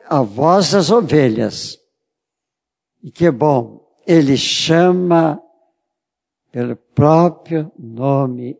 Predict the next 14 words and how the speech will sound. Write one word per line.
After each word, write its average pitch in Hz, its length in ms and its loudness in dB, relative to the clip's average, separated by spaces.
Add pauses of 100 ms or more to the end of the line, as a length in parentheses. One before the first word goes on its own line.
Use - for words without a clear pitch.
as 110 280 -8
ovelhas. - 960 -8 (3000)
Se - 200 -16
nós 143 280 0
tivéssemos 151 540 2
tempo, 151 320 0
eu 160 80 4
ia 147 120 4
pedir 160 280 -2
para 151 180 -2
cada 160 380 0
um 151 100 4
irmão 131 460 2
aqui 151 440 0